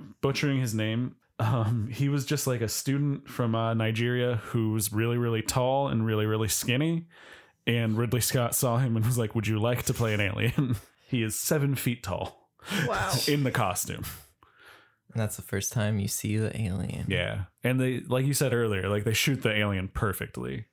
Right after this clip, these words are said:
Speaker 1: Um, I love that there he's, like, hanging down from all the industrial stuff and he kind of
Speaker 3: Yeah.
Speaker 1: blends in with it.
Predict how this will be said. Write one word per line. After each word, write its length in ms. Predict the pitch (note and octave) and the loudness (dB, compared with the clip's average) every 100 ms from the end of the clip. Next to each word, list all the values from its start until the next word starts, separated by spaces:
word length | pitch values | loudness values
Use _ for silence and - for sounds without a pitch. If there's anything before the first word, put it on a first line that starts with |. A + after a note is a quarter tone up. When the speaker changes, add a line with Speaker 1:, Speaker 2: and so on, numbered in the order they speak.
| _ _ _ - A2+ | _ _ _ -10 -2
Speaker 1:
Um, 100 | G2+ | 2
I 120 | G#2 | 2
love 300 | B2 B2 A#2+ | 2 2 0
that 200 | B2 B2 | -2 0
there 240 | G#2 A2 | 0 2
he's, 200 | A2 A2+ | 2 0
like, 140 | G2+ F#2+ | 0 -2
hanging 460 | - B2 A#2+ A#2 | -2 0 0 2
down 240 | G#2+ G#2+ A2 | 0 0 0
from 180 | A#2+ G#2 | 0 0
all 80 | |
the 120 | G#2 G2+ | 0 -2
industrial 640 | G2 G2 G2+ - B2+ C3+ | -2 -2 -2 -2 0 0
stuff 420 | - - D3 C#3+ | -2 0 0 0
and 80 | A2+ | 0
he 100 | G#2 | 2
kind 200 | G2+ A2+ | 2 2
of 60 | G2 | 0
Speaker 3:
Yeah. 60 | G2 | 0
Speaker 1:
blends 340 | A2 A2+ G#2+ | 0 2 0
in 180 | A2 B2+ | 0 0
with 140 | C3+ | 0
it. 220 | D#3 D3+ | 0 -2